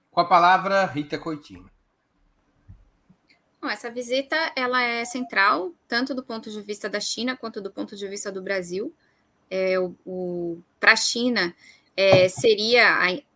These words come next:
Speaker 2: uma, uma melhor condição de negociação com o Brasil, uma melhor entrada no Brasil, seria a consolidação da sua presença na América Latina.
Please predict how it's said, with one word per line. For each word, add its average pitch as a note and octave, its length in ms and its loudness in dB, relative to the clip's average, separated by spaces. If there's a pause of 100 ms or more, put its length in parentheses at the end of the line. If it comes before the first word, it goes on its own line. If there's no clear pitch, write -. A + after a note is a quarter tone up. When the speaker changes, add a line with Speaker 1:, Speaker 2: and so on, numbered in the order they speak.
Speaker 2:
uma, F#3+ 260 -10
uma F#3+ 220 -6
melhor A3 460 0
condição A3+ 500 0
de G#3 100 -10
negociação G3 540 -4
com F#3+ 140 -14
o - 20 -8
Brasil, F3+ 400 -4
uma G#3+ 140 -4
melhor G3 260 0
entrada A3 560 2
no F#3+ 100 -8
Brasil, F#3 380 -6
seria A3 380 0
a A3+ 40 -6
consolidação A3 880 -4 (360)
da F#3 100 -2
sua G#3 180 0
presença G#3 460 -4
na G#3 80 -6
América G3+ 340 -8
Latina. F#3+ 580 -6